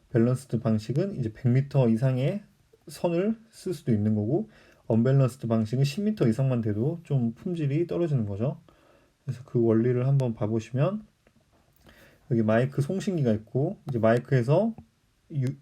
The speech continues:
전자기 유도 법칙에 의해서 유기된 신호가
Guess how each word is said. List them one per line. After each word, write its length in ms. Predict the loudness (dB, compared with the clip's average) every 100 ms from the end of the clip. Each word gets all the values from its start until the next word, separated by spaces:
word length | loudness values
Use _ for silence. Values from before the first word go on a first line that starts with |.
| -4
전자기 760 | 2 4 4 2 2 0 2
유도 300 | 0 2 2
법칙에 340 | 0 -4 -2 0
의해서 500 | 0 0 -2 -2 -8 -18 -20 -6
유기된 480 | -2 -2 0 0 -2
신호가 680 | -6 -6 -4 0 0 0 -2